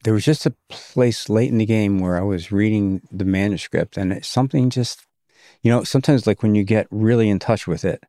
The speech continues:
you just feel like, "I don't know, it's okay. Yeah, it's, it's, if I can't do anything better, that's good enough." But you just feel a little bit of, uh, potential for something better.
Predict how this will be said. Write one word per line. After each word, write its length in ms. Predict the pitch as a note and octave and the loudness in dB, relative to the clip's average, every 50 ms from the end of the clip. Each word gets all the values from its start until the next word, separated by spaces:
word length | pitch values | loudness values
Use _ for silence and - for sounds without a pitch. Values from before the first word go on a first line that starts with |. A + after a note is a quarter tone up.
| _ _ _ _ _ _ _ _ - | _ _ _ _ _ _ _ _ -8
you 360 | A2+ A2 G2+ G2+ G2+ G#2+ A2 G2+ | -6 -4 -4 0 2 2 2 2
just 300 | - C3 C3 - - - | 2 0 0 0 -4 -10
feel 320 | - - A#2+ A2+ G#2 F2+ | -2 0 2 4 4 2
like, 200 | F2 E2 D#2+ - - | 2 -2 -6 -10 -10
"I 180 | - A2 B2 C3 | -8 -6 -4 -2
don't 160 | C3 B2+ B2+ | 0 0 0
know, 260 | B2+ A#2 G#2 F#2+ F#2+ F#2 _ - | 2 0 0 -2 -4 -8 _ -4
it's 280 | A2 - - - - - C#3 | -4 -4 -4 -10 -4 -2 -2
okay. 400 | D3+ - F3 B2+ G#2+ A2+ B2 - | 0 2 2 2 2 0 -2 0
Yeah, 180 | D3+ B2+ A#2+ B2 | 0 2 2 2
it's, 120 | - - - | 0 0 0
it's, 200 | C#3+ C3+ - - - | 0 0 0 0 0
if 80 | A#2+ | 0
I 120 | B2 A#2 - | 0 0 0
can't 260 | - - D#3+ D3+ D3 | 2 2 2 2 4
do 120 | D#3+ D3+ | 2 2
anything 260 | C#3+ C3+ B2 C3 B2 | 2 4 4 2 2
better, 240 | A2 A#2 A2+ A2 G#2 | 4 2 2 2 2
that's 220 | G2 G#2+ G2 - - | 2 0 -2 -2 -2
good 180 | - G#2+ G#2 | -2 0 0
enough." 260 | G#2+ G2+ G2 F2+ - | 2 2 0 0 -2
But 140 | - A2 F#2+ | -2 -4 0
you 120 | G#2 G#2+ G2 | 0 0 2
just 200 | C#3 C#3 - - | 0 0 -2 0
feel 260 | - B2+ A#2 G2+ F2+ | 0 0 2 2 0
a 40 | F2 | 0
little 260 | F2+ A2+ C3 D3 C#3 | 2 0 0 0 0
bit 280 | C3 - B2 G2+ - _ _ _ _ _ _ _ _ _ _ _ _ _ - | 0 0 -2 -2 -2 _ _ _ _ _ _ _ _ _ _ _ _ _ -4
of, 360 | G2+ G2 G2+ F#2 - - _ _ - - | -2 -2 -2 -2 -6 -12 _ _ -4 -2
uh, 120 | G2 F#2 | -2 -2
potential 520 | - - F#2 - - A2 G2+ - - F#2+ | -2 -4 -6 -2 0 0 0 2 0 -2
for 160 | - - - - | -2 -2 -6 -4
something 340 | - - - - G#2+ G2 | -4 -4 -4 -2 -4 -4
better. 400 | F2 F#2+ F2+ E2+ F2+ F2 - - | -2 -2 -2 -2 -2 -4 -8 -8